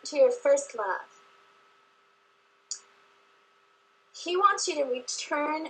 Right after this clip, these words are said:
to your first love. Did you know that God is not a Republican or a Democrat? <laughs> Did you know he's not of any particular denomination?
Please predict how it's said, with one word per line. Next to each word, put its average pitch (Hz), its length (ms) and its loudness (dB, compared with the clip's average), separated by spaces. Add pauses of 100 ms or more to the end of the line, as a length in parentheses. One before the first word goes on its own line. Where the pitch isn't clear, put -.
(120)
to - 180 -8
your 254 140 2
first - 420 0
love. 214 100 -6 (1600)
Did - 180 -8
you 349 140 -2
know 330 260 2
that - 180 -2
God 240 440 2
is 247 160 -4
not 262 260 0
a 254 60 2
Republican 254 580 -2
or 233 120 -6
a - 100 -14 (120)
Democrat? 269 640 -4
<laughs> - 100 -20 (1800)
Did 285 180 -6
you 311 160 -6
know 302 380 2 (1400)
he's 294 220 -8
not 262 440 0 (520)
of 262 140 0
any 302 180 -2
particular 302 680 -2
denomination? 247 960 -6